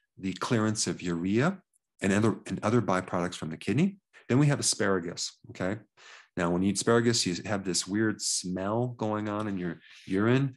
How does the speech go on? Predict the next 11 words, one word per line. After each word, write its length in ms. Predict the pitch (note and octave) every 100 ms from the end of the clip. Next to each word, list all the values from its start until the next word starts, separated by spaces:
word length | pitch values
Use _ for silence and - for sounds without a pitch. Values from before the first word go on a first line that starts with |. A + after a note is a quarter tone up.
| _ _
That's 180 | A#2+ -
not 180 | D3 A2+
toxic 340 | A2+ A2 -
material. 540 | G#2 G2 G2 G2 G#2 -
It's 200 | F2+ -
something 280 | A2 G2 F#2+
else 420 | F2+ A2 - - _ _ _ - _ _
for 80 | F#2+
another 200 | F#2+ F#2
video. 420 | F#2 G2 F#2+ F#2+ - _ _ -
But 280 | F#2 F2